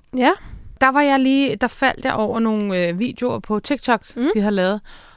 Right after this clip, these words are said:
Speaker 2: Og hende, der spiller Jan, og ham, der spiller, måske er det Doody,
Speaker 1: Ja.
Speaker 2: de spillede Veronica og J D i Heathers i Odense, den der, jeg sagde, jeg har aldrig set en bedre amatørforestilling
Speaker 1: Ja.
Speaker 2: end den.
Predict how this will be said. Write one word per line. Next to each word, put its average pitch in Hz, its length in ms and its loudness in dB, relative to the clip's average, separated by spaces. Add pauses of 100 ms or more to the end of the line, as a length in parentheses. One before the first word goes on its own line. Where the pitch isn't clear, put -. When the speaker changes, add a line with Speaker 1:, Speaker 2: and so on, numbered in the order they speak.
(100)
Speaker 2:
Og 220 120 0
hende, 285 240 4
der 349 80 2
spiller 269 300 0 (200)
Jan, 220 500 2 (720)
og 208 120 -4
ham, 226 260 2
der 247 100 0
spiller, 202 540 0 (640)
måske - 460 -4
er 247 40 2
det 226 240 -8
Doody, 214 440 2 (360)
Speaker 1:
Ja. 269 120 2 (380)
Speaker 2:
de 277 140 6
spillede 269 440 2
Veronica 240 580 2
og 214 120 -6 (100)
J 220 220 2
D 240 120 -6 (600)
i 233 100 0
Heathers 262 640 2
i 254 180 -2
Odense, 277 500 2
den 240 240 2
der, 226 360 2
jeg 214 160 0
sagde, 233 200 2
jeg 208 80 2
har - 140 -4
aldrig 233 220 0
set 240 180 -2
en 220 80 0
bedre 214 160 0
amatørforestilling 214 800 -4
Speaker 1:
Ja. 294 100 4 (300)
Speaker 2:
end 220 120 0
den. 247 100 4